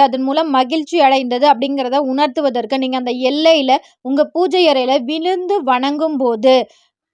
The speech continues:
பெண்கள் இருந்தா நல்ல கை, காலை மடக்கி விழுந்து வணங்க வேண்டும். ஆண்கள் சாஸ்தாகமா க-, நல்ல காலை நீட்டி வணங்க வேண்டும். அப்படி வணங்கும் போது அந்த இடத்தில் ஒரு நல்ல அதிர்வலைகளை உங்களால் உணர முடியும். கண்டிப்பா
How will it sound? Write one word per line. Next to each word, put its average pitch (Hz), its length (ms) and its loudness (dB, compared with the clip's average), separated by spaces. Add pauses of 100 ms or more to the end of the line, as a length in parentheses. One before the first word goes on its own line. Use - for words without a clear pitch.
பெண்கள் 320 460 2
இருந்தா 269 260 0 (140)
நல்ல 294 320 2 (320)
கை, 262 140 2 (300)
காலை 294 340 4 (140)
மடக்கி 254 500 0 (160)
விழுந்து 277 440 0
வணங்க 240 380 0
வேண்டும். 240 300 -2 (200)
ஆண்கள் 285 340 0 (320)
சாஸ்தாகமா 294 880 2 (120)
க-, 254 200 -2
நல்ல 277 160 -4 (160)
காலை 285 420 4
நீட்டி 269 400 -2
வணங்க 254 340 -4
வேண்டும். 233 280 -4
அப்படி 277 220 -4 (100)
வணங்கும் 294 480 -2
போது 254 180 4 (140)
அந்த 269 220 -2 (180)
இடத்தில் 311 420 2 (340)
ஒரு 262 140 2 (160)
நல்ல 294 240 2 (240)
அதிர்வலைகளை 269 720 2 (120)
உங்களால் 254 440 2 (120)
உணர 277 300 2 (120)
முடியும். 247 480 0 (420)
கண்டிப்பா 302 400 2